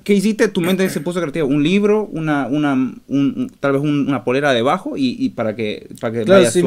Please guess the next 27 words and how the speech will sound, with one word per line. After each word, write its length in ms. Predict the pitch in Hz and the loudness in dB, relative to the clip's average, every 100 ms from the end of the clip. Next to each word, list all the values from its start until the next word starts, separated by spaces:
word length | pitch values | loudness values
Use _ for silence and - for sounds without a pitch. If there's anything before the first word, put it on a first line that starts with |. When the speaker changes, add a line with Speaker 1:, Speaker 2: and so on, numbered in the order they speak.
| 120 | 6
Speaker 2:
simplemente 340 | 190 196 185 | 6 6 6
que 80 | 175 | 6
el, 280 | 165 160 151 | 6 4 4
exacto, 460 | 151 156 160 123 | 0 0 -2 -2
porque 200 | 113 117 120 | -4 -4 -4
yo 100 | 131 | -4
el, 180 | 135 117 | -4 -6
quería 320 | - 139 143 | -4 2 4
buscar 260 | 139 151 | 4 2
la 80 | 147 | 0
imagen 300 | 143 147 147 | 0 0 -2
que 120 | 135 | -4
se, 800 | 135 143 131 127 123 120 120 120 | -4 -2 0 0 0 -2 -4 -8
Speaker 1:
Mm. 100 | 120 117 - | -10 -12 -10
Speaker 2:
que 100 | 117 | -8
se 80 | 123 | -4
moviera 300 | 123 139 131 | 0 2 2
suave. 640 | - 147 147 143 147 143 - | 2 4 4 4 2 -4 -12
Speaker 1:
Sí. 160 | - 110 - - - | -12 -12 -12 -18 -4
Speaker 2:
En 80 | 120 | 0
verdad 280 | 131 170 | 6 8
yo 100 | 175 | 8
estaba 240 | 160 165 165 | 6 6 4
haciendo 240 | 160 165 | 4 2
un 80 | 156 | 2
tutorial 600 | 151 131 120 120 143 175 | 0 -2 0 2 2 2
y, 420 | 170 143 131 117 | 2 0 -2 -6